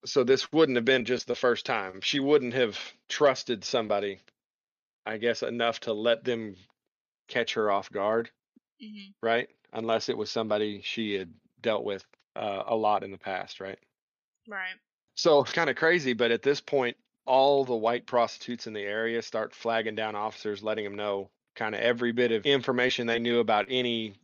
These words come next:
Speaker 1: quote, Johns that may have been suspicious or did something aggressive. And the leads pretty much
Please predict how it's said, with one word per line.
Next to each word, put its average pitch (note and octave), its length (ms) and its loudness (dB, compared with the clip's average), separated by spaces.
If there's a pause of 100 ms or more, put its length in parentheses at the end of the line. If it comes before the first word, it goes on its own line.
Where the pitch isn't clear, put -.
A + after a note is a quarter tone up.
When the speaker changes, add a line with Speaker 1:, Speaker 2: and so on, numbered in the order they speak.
(160)
Speaker 1:
quote, A#2+ 400 2
Johns A2 640 0 (180)
that G#2+ 260 -2
may A#2 200 -2
have G#2+ 140 0
been G#2+ 200 -2
suspicious A2 640 -2
or G#2 60 0
did G#2+ 240 -2
something G#2+ 380 -6
aggressive. G#2 600 -2 (1080)
And A2+ 200 0
the A2 80 0
leads C3 400 2 (240)
pretty D3+ 440 -2
much A#2+ 520 0